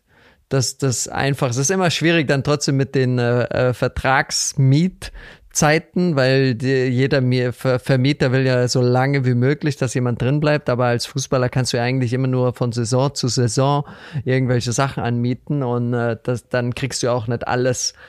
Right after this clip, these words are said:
jede Immobilie, die du gerne haben willst. Und trotzdem hatte ich, ja, ich hatte eigentlich immer ganz schöne Dinge.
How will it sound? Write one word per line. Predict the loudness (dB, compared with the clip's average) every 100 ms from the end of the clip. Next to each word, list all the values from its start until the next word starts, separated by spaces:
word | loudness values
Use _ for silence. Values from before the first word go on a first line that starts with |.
| -20 -10
jede | -2 0 0
Immobilie, | 0 -2 -2 0 0
die | 0
du | -2
gerne | 0 0 0 0
haben | -2 -2 -2
willst. | -2 -2 -6 -10 -20 -20 -20 -20 -10
Und | -4 -2
trotzdem | -2 -2 -2 -2 0
hatte | -2 -4
ich, | -8 -10 -16 _ _
ja, | -6 -4
ich | -2 -2
hatte | -4
eigentlich | -2 -2 -4
immer | -4
ganz | -4 -6
schöne | -6 -6 -4
Dinge. | -4 -6